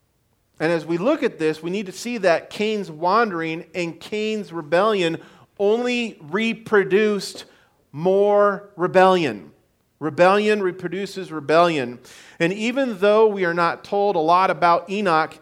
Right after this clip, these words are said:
the name he was given and the fact that Cain built a city and named it after his son reveals to us some interesting things. To begin with,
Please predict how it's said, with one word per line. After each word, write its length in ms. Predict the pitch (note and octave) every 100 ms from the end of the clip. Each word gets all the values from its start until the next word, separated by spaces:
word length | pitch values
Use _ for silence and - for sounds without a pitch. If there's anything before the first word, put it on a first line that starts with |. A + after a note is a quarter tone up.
| _ _ _ -
the 140 | F3
name 340 | F#3 A#3 D4+
he 140 | C#4+ A#3
was 220 | F#3 D3
given 340 | C#3+ D#3 F3
and 120 | E3+ E3
the 60 |
fact 460 | D#3+ A3 G#3+ A3 -
that 200 | E3 C3+
Cain 380 | - A3+ G#3+ C3+
built 300 | F#3 G#3+ F3
a 60 |
city 380 | - A3 A#3 F#3+
and 120 | D#3
named 240 | E3+ G3+ F3+
it 100 | F3+
after 400 | G#3 A3 G#3 F3
his 140 | -
son 300 | F3 E3+ E3+
reveals 500 | D#3+ D3 G3 G#3 G3
to 180 | - F3
us 140 | E3 -
some 140 | D#3+
interesting 580 | E3 D#3+ C#3+ C#3+ D#3 D3+
things. 400 | F#3 G3+ C3+ -
To 100 | D3+
begin 420 | D3 D#3+ A3+ G#3+
with, 320 | D3 D3+ D3+